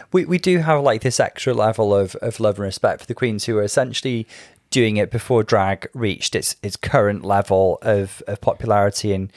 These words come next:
kind of crept back into the mainstream in quite a broad way. I mean,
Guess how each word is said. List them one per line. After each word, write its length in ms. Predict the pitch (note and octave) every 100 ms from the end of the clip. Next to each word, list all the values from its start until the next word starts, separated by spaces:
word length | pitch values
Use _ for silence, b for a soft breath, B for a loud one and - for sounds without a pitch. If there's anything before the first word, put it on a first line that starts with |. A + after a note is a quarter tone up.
| B B -
kind 140 | G#2
of 80 | F#2
crept 320 | - F2 -
back 280 | G2+ F2+ -
into 200 | G2 -
the 100 | G2+
mainstream 960 | G2+ G2 G#2 - A2 F#2 F#2+ F#2+ F#2 -
in 100 | G#2+
quite 220 | - F#2
a 40 | A2
broad 440 | G#2+ G2 F#2 -
way. 500 | G2+ F#2+ F2+ F2 F2+ B B B B B
I 60 | G#2+
mean, 320 | G#2 G2